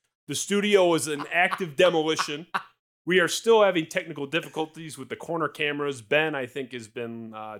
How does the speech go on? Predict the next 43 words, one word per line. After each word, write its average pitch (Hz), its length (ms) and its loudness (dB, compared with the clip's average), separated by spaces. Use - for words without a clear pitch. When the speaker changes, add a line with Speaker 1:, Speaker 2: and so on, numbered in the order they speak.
Speaker 1:
doing 127 220 -8
something 135 480 -6
nefarious 131 680 -6
on 107 100 -10
the 101 60 -14
sideline 123 460 -2
to 95 80 -12
sabotage 123 560 -6
this 113 160 -16
show. 110 340 -10
I'm 139 140 2
not 139 180 0
sure 139 140 -6
what's 131 240 -4
going 120 260 -8
on. 117 300 -8
Uh, 110 260 -6
m-, 98 120 -20
maybe 131 220 -4
it's 123 140 -10
an 131 80 -12
angry 113 180 -8
Michigan 131 400 -6
fan 131 540 -8
that 113 100 -10
has 107 160 -14
not 127 240 -6
been 123 160 -8
a 110 60 -10
fan 120 260 -8
of 107 60 -10
my, 107 240 -12
my 101 220 -20
tweets 156 300 -8
recently. 120 560 -12
But 131 220 4
you 151 140 -2
are 190 240 6
here 233 240 0
finally 175 500 2
in 165 80 -2
the 180 80 -4
flesh. 131 480 -2